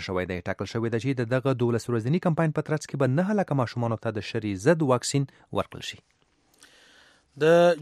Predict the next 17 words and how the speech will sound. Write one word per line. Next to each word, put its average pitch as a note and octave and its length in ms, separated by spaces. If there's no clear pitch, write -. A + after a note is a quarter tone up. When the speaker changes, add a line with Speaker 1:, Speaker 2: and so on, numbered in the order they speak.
Speaker 2:
جنوبي G3 240
وزیرستان F3 420
مشرانو E3 420
د D3+ 140
یوې C#3 160
جرګې C#3 300
د C#3+ 100
لارې C#3 220
غوښتنه C#3+ 400
کړې D#3 200
چې B2+ 60
تیر C#3 120
کال C#3 180
په B2 140
سیمه C3 200
کې B2 120
د B2 80